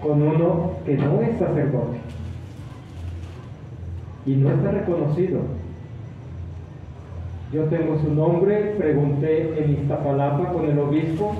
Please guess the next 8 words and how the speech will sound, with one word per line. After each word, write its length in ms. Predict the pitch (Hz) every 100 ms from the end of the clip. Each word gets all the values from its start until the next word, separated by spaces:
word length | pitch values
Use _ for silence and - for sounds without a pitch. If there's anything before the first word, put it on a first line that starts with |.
| -
"¿Lo 120 | 160
conoce, 460 | 170 175 214 208 185
señor 280 | 180 196 190
obispo?". 600 | 202 196 - 233 247 233 - - - - - - - - - - - - - - - - -
Preguntamos 920 | 175 165 160 151 160 165 165 160 156 160 -
a 100 | 160
la 140 | 151 151 -
arquidiócesis, 1080 | 233 - - 170 185 247 240 190 170 175 180